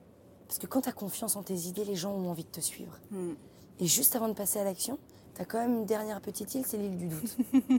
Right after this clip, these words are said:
Speaker 1: tu te dis, punaise, est-ce que j'ai vraiment bien fait ? Est-ce que j'y vais ? Est-ce que je me lance ?
Speaker 2: C'est ça.
Speaker 1: Est-ce que je saute dans le vide ? Et tu, tu doutes vraiment bien. Et après, au moment de sauter, euh,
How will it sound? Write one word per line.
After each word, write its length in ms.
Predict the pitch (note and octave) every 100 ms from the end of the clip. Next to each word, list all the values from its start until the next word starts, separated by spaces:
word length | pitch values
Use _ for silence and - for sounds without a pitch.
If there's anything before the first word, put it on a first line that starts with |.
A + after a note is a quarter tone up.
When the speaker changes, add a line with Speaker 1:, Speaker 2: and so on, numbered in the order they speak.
| F3
Speaker 1:
tu 120 | -
te 60 | D#3
dis, 100 | E3
punaise, 260 | E3+ F3+
est-ce 120 | D#3+ -
que 60 | F3
j'ai 120 | F3+
vraiment 300 | E3+ F#3 F#3+
bien 160 | F#3 F#3+
fait ? 240 | G#3 G#3+
Est-ce 100 | G3+ -
que 80 |
j'y 140 | G#3 F#3+
vais ? 140 | A#3+
Est-ce 100 | A#3
que 80 | -
je 80 | A#3+
me 100 | A3+
lance ? 320 | B3+ D#4 C4 -
Speaker 2:
C'est 180 | - G3+
ça. 240 | - F#3+
Speaker 1:
Est-ce 120 | -
que 100 | -
je 120 | A3+ A3+
saute 360 | - E4+ D4
dans 120 | A#3+ D4
le 80 |
vide ? 320 | B3+ E4 D#4+ A#3+ - - - - - - - - - - - - - -
Et 340 | G#3 G3+ G3 F#3
tu, 120 | - - -
tu 140 | -
doutes 200 | D3+ B3 F3+ -
vraiment 640 | G#3+ G3 A3 D#4+ E4 C#4+ A#3+
bien. 280 | G3+ A3 E4+ - - - - - - - -
Et 100 | F#3+
après, 240 | F3+ A3
au 60 | A#3+
moment 240 | G#3+ F#3+
de 60 | F#3+
sauter, 400 | - G3 A3 B3+
euh, 320 | F#3+ D#3+ D#3